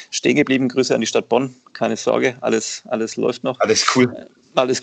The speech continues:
Speaker 1: cool, ähm, aber ja, es brach kurz aus mir raus. Ich wusste im Nachhinein gar nicht eigentlich, warum so richtig, aber, ähm, ja, so war's. Äh,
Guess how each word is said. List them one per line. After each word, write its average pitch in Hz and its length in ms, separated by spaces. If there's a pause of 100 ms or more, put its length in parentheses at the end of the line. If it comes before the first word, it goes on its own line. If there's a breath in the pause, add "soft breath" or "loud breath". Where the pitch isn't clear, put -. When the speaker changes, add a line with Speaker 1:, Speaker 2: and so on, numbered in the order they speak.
Speaker 1:
cool, 143 320
ähm, 117 320 (100)
aber 110 320 (100)
ja, 101 300
es - 160
brach 107 380
kurz - 200
aus 117 140
mir 110 160
raus. 107 540 (320)
Ich - 100
wusste 127 240 (260)
im 120 100
Nachhinein 120 400
gar 117 120
nicht 123 140
eigentlich, 113 220
warum 120 380 (160)
so 156 260
richtig, 165 500
aber, 110 340 (160)
ähm, 104 300 (100)
ja, 98 220 (640 loud breath)
so 113 240
war's. 104 260 (300 loud breath)
Äh, - 160